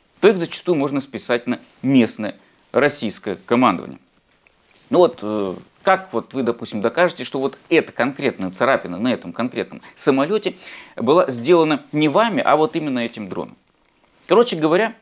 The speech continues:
это что-то вроде такой публичной защиты. Российский солдат публикует вот такое фото и говорит: «Это не я, это сделал дрон. Пожалуйста, с меня не списывайте, с меня не взыскивайте, меня, пожалуйста, на гауптвахту не отправляйте».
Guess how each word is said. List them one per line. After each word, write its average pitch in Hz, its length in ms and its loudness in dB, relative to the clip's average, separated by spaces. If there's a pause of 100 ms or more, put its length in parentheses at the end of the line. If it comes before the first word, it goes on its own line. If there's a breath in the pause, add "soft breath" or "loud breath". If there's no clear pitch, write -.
это 233 140 4
что-то 180 380 -2
вроде 156 320 -2
такой 175 300 0
публичной 143 560 -2
защиты. 127 500 -4 (300)
Российский 120 400 -4
солдат - 400 0
публикует 135 760 0
вот 87 160 -6
такое 95 380 -2
фото 190 320 0
и 160 40 0
говорит: 127 440 0 (240 soft breath)
«Это 131 240 2
не 85 100 -6
я, 143 260 2
это 143 320 2
сделал 107 400 -2
дрон. 92 380 -6 (360)
Пожалуйста, 139 360 2
с - 80 -8
меня 143 320 2 (160)
не 143 140 -2
списывайте, 170 580 -6
с - 80 -18
меня 135 240 0
не 117 140 0
взыскивайте, 127 580 -6
меня, 131 240 2
пожалуйста, 123 460 -2
на 123 120 0
гауптвахту 131 800 0
не 101 120 -10
отправляйте». - 640 -12